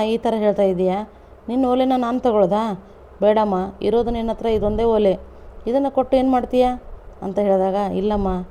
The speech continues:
ಚಿನ್ನ ಮಾಡಿಸೋದೇ ನಾವು ಕಷ್ಟಕ್ಕೆ ಆಗಬೇಕು ಅಂತ, ಅಂಥ ಚಿನ್ನ ಯಾಕೆ ಬೇಕು, ಹೋಗು ಪರವಾಗಿಲ್ಲ, ಈ ಓಲೆನ ಇಟ್ಟು ಹಣ ತಗೋ" ಅಂತ ಹೇಳಿ ಅಮ್ಮ ಆ ಓಲೆನ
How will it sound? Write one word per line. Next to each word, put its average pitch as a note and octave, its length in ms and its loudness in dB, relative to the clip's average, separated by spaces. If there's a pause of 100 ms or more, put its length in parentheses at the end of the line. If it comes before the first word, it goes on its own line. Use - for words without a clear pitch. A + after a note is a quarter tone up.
(400)
ಚಿನ್ನ B3 200 0
ಮಾಡಿಸೋದೇ A3+ 520 0
ನಾವು G#3+ 220 0
ಕಷ್ಟಕ್ಕೆ G#3 400 -4
ಆಗಬೇಕು G#3 500 0
ಅಂತ, F#3 220 -2 (800)
ಅಂಥ A3 160 0
ಚಿನ್ನ C4 260 2
ಯಾಕೆ B3 320 -2
ಬೇಕು, G#3+ 560 0 (340)
ಹೋಗು G#3 260 2
ಪರವಾಗಿಲ್ಲ, G3+ 500 4 (300)
ಈ - 20 0
ಓಲೆನ A3 340 6
ಇಟ್ಟು G#3 440 2
ಹಣ G3+ 260 -2
ತಗೋ" F#3+ 340 0 (200)
ಅಂತ F3+ 220 -4
ಹೇಳಿ F#3+ 420 2 (580)
ಅಮ್ಮ A3+ 240 0
ಆ F#3+ 260 2
ಓಲೆನ F3+ 380 4